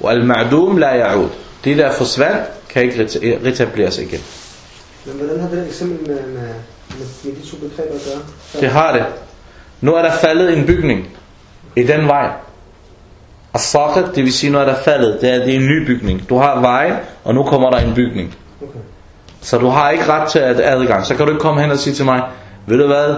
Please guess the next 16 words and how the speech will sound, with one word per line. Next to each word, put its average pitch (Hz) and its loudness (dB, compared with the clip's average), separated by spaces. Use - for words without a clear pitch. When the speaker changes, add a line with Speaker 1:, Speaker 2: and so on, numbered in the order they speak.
Speaker 1:
du 131 2
har 135 2
givet 143 2
mig 131 4
lov 135 2
i 139 2
tyve 147 0
år 135 0
til 135 0
at 123 0
passere." 120 0
"Ja, 120 0
fordi 113 -2
jeg 113 2
var 104 2
gavmild." 113 0